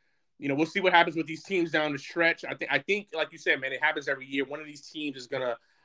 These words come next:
either win out or surprise us and get that last slot. You know, like you said, it happens every year. So I'm, I'm real interested to see how these last five to six games go. And then, yeah, man, Nas is,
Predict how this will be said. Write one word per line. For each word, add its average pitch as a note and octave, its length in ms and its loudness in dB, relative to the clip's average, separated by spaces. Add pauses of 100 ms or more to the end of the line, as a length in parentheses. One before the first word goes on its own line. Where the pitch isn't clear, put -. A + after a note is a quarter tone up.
(140)
either C#3 240 8
win C#3 280 2
out D3 300 6
or C#3 120 -2
surprise D3 560 2
us C#3 400 0
and A#2+ 480 -2 (560)
get C#3 160 2
that C#3+ 200 10
last C3+ 360 4
slot. C3+ 400 0
You C3 100 -10
know, B2 60 -6
like B2 100 -4
you A#2+ 80 -14
said, A#2+ 140 -4
it - 40 -12
happens C3+ 300 0
every A#2+ 160 -4
year. B2+ 420 -2 (320)
So A#2 140 -6
I'm, A#2+ 80 -2
I'm B2 140 -2
real C#3+ 180 4
interested C3+ 280 -4
to B2+ 60 -4
see D#3 140 0
how C3 120 6
these A#2+ 160 0
last B2 380 6
five B2+ 220 6
to A#2 60 -6
six A#2+ 200 -8
games A#2+ 340 0
go. A2 360 -2 (600)
And A2+ 180 0
then, A#2 280 4
yeah, D#3 200 12
man, D3 300 8
Nas E3 340 2
is, D3+ 280 -8